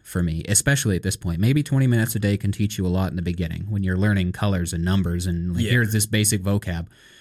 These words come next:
Speaker 1: But at this point, what would help me the most is to be reading books in Spanish, which takes me a while
Speaker 2: Mm-hmm.
Speaker 1: because I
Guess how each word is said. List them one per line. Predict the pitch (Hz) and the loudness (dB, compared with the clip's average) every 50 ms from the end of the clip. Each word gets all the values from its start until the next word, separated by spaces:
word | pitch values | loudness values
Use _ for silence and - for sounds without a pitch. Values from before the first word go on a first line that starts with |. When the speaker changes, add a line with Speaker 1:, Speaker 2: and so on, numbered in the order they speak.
| - - _ _ _ _ _ _ _ _ _ _ _ _ _ | -20 -20 _ _ _ _ _ _ _ _ _ _ _ _ _
Speaker 1:
But | - 117 113 107 101 - - _ _ _ _ - | 0 2 4 4 2 0 -4 _ _ _ _ -2
at | 107 104 104 | -2 0 2
this | 117 117 - | 2 0 2
point, | - 139 117 101 95 - - | 2 4 4 4 4 2 0
what | - 110 117 98 | 0 0 2 2
would | 113 107 | 4 4
help | 110 117 107 101 | 4 4 4 2
me | 101 110 139 175 | 2 2 2 2
the | 147 95 | 2 0
most | 87 85 82 82 - - - | 0 -2 -2 -4 -6 -8 -8
is | 101 98 - | -8 -8 -4
to | - 107 | -2 0
be | 101 98 | 0 0
reading | 92 98 98 101 98 92 92 | 2 2 2 2 2 2 0
books | 85 95 90 - - - - - - _ - | 0 0 -2 -2 -4 -8 -12 -12 -12 _ -10
in | - 92 90 | -6 -4 -2
Spanish, | 90 - - 92 87 71 67 90 - - | -2 -2 -2 -2 -2 -2 -4 -6 -8 -4
which | 92 92 - - | -6 -6 -6 -4
takes | - 120 113 113 - - | -2 -2 -2 0 0 2
me | 143 139 135 127 | 2 4 4 4
a | 101 110 | 2 2
while | 104 95 87 87 87 85 101 110 - - - | 2 2 2 2 2 2 0 -2 -4 -6 -4
Speaker 2:
Mm-hmm. | 123 123 131 156 180 - - _ - | -2 0 0 0 -2 -6 -10 _ -6
Speaker 1:
because | - 87 - - 90 82 85 | -6 -6 -2 -2 -4 -2 -2
I | 82 82 | -2 -2